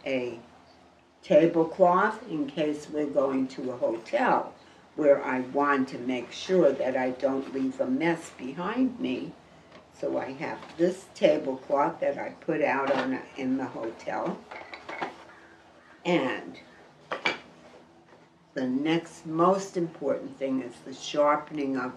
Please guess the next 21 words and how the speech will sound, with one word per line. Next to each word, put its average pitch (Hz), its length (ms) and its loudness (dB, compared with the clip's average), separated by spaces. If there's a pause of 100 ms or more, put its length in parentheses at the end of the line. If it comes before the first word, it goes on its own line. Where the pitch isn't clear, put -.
the 131 100 -6
tools. - 720 -12 (500)
And 117 200 -12
that 214 340 6
I 147 120 4
carry 131 640 0 (540)
this - 520 2 (1080)
sharpening 185 760 2
stone, 139 1000 0 (1000)
a 156 80 -2
bottle 156 680 4
of, 196 220 6 (420)
little 214 400 4
bottle 208 540 0
of - 180 -12
water 151 840 0 (840)
to 165 80 -4
put - 420 -6 (260)
on 147 320 -2
the 202 140 -2
stone. 190 720 -4